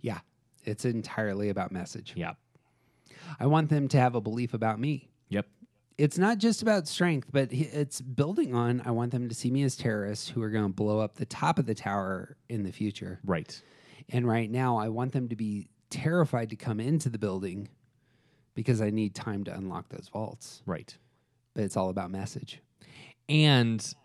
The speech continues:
Speaker 2: like, he, as we'll see later, he needs the F B I to show up and
Speaker 1: Uh-huh.
Speaker 2: to follow the terrorist playbook.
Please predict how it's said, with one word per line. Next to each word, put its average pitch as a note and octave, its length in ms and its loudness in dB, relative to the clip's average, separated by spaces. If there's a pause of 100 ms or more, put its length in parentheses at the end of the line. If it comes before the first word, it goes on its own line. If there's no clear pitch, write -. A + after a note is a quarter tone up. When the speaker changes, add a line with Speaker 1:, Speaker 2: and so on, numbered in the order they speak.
(240)
Speaker 2:
like, A2 200 2
he, D#3+ 600 0 (540)
as B2 280 2
we'll B2 220 2
see A2 300 0
later, G#2+ 420 2
he A#2 380 -4
needs A#2 880 0
the G#2 300 0
F G2+ 260 -6
B G2+ 120 -2
I F#2 180 0
to B2 140 -2
show B2+ 260 2
up D#3 280 -2 (420)
and - 180 -2
Speaker 1:
Uh-huh. A2+ 200 2
Speaker 2:
to C#3 60 2
follow G#2 420 4
the G#2 100 2
terrorist F#2+ 640 -2
playbook. - 600 -10